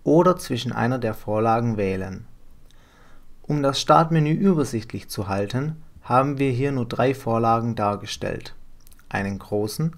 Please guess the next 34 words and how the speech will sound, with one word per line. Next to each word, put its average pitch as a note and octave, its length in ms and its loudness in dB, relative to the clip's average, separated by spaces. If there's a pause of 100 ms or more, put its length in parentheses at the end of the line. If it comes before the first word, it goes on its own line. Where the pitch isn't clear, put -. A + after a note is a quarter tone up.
(460)
einen G2 320 0
mittleren D3 540 0 (500)
und D3 240 0
einen C#3 300 -2
kleinen G#2+ 480 -2
Raum. G2+ 320 0 (720)
Du A#2 160 -2
wählst C#3+ 340 6
hier - 240 0
also A#2 260 -2
abhängig B2 720 0
von G#2+ 160 -2
der G2+ 120 0
Größe G#2+ 420 -6
deines B2 340 -2
Studios. - 760 -6 (1300)
Natürlich D#3 540 4
kannst - 320 -4
du - 80 -4
aber A#2 260 0
auch A#2+ 220 -2
eigene B2+ 340 -2
Vorlagen A#2 640 0
anlegen. G2+ 640 0 (640)
Wenn C3+ 200 0
du E3 100 2
zum C#3+ 200 -4
Beispiel A#2+ 480 -2
regelmäßig C3 720 -4
ein A2+ 160 -2
ganz D#3 240 0
bestimmtes C#3 560 -6
Studio B2+ 420 -2
nutzt, A2+ 420 -6